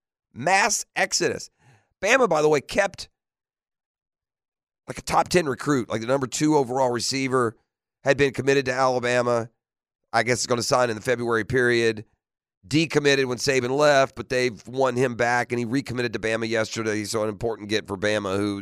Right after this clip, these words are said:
has seen a lot of defections with the Saban announcement. Meanwhile, the U, don't forget,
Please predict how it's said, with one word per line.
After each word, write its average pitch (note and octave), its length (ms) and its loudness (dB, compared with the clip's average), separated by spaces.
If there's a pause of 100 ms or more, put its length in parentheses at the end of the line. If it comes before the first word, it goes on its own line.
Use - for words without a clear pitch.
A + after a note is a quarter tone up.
(120)
has A2+ 260 -4
seen A2+ 180 -4
a G#2+ 60 -4
lot A2+ 160 0
of F2 80 -10
defections F#2 580 -10
with F#2+ 240 -6 (1600)
the C3+ 80 -2
Saban A#2 380 0
announcement. G#2 580 -4 (560)
Meanwhile, E3+ 460 4
the D3+ 100 -4
U, F#3+ 200 -4
don't E3+ 240 -2
forget, D#3+ 440 0